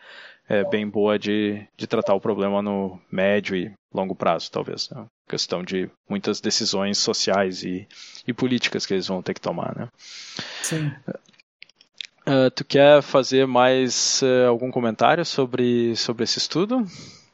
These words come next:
Speaker 2: É, só um último comentário, que tem um, uma, uma coisa que eles consideram, é, que é uma coisa fundamental dos, dos estudos da, da influenza e de outros resfriados,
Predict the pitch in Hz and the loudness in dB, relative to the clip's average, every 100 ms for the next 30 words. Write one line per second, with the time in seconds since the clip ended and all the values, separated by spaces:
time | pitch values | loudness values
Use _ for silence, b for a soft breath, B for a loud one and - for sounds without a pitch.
0 | _ _ _ _ 254 196 285 339 277 269 | _ _ _ _ -2 0 2 4 4 2
1 | 226 220 226 196 170 196 220 175 156 190 | 0 0 0 0 2 2 4 2 0 -4
2 | 190 208 233 226 220 208 214 208 185 165 | 0 0 2 0 -2 -2 0 2 4 2
3 | 156 175 220 233 240 - 196 175 160 143 | 2 0 0 0 -2 -2 -2 -2 -2 2
4 | 170 190 156 135 135 - _ _ _ - | 4 4 2 0 -6 -16 _ _ _ -2
5 | 170 170 160 147 - 180 190 190 196 202 | 2 4 2 0 0 2 2 0 0 0
6 | - 254 233 220 185 185 185 180 175 170 | 0 0 2 2 0 2 2 4 2 0
7 | 156 175 165 156 - 175 170 156 143 151 | -2 -2 -2 -4 -2 -2 2 0 2 2
8 | 147 147 151 147 156 151 185 196 175 151 | 2 0 -2 -2 -2 0 2 2 2 0
9 | 151 147 156 160 160 151 156 - 165 160 | 0 0 0 0 -2 -2 -2 -2 0 2
10 | 165 160 147 | 2 0 -6